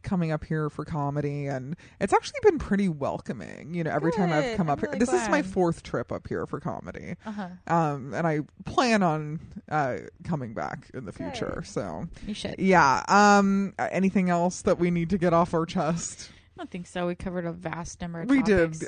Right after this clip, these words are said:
Speaker 1: We did.
Speaker 2: Men are trash,
Speaker 1: <laughs>
Speaker 2: dating apps, dating T V shows, crying daily.
Speaker 1: Yeah. Mm-hmm.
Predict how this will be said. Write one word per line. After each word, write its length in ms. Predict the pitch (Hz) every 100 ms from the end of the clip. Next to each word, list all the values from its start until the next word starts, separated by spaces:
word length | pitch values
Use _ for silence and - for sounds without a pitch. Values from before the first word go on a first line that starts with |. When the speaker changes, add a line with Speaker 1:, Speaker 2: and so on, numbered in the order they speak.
| -
Speaker 1:
We 140 | 185
did. 100 | 180
Speaker 2:
Men 140 | 175 175
are 80 | 170
trash, 480 | - 170 175 175 -
Speaker 1:
<laughs> 0 |
Speaker 2:
dating 420 | 226 - 175 175
apps, 1080 | 170 170 170 - - - - - - - -
dating 280 | 202 180 170
T 200 | - 175
V 140 | 165 165
shows, 800 | - 170 170 170 165 165 - _ _ _ -
crying 640 | - 175 165 170 175 180
daily. 720 | 180 175 170 175 175 175 180 170
Speaker 1:
Yeah. 600 | 170 175 156 143 143 160 - - - _ 220
Mm-hmm. 360 | 170 180 180